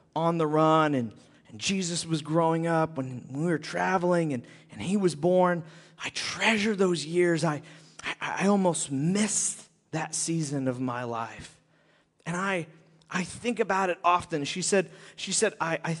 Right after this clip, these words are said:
I think about these things often. I ponder on them," is what other versions of these verses say. "I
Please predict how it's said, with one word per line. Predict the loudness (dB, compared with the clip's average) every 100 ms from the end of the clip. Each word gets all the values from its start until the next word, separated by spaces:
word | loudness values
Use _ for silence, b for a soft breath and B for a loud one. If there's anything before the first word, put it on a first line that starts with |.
| -4
I | -6
think | -6 -16 -2 0 0
about | 0 0 -4
these | -8 -8
things | -4 -4 -4 -4
often. | -4 -4 -6 -4
I | -4
ponder | -6 -12 0 4 4 6 4
on | 4 2 2
them," | 0 0
is | -2
what | -4 -2
other | 0 0 -2
versions | -2 -4 -4 -8 -8 -12 -14
of | -8
these | -6 -6
verses | -4 -6 -6 -10
say. | -10 -12 -16 -18 _ _ _ _ _ _ _
"I | -14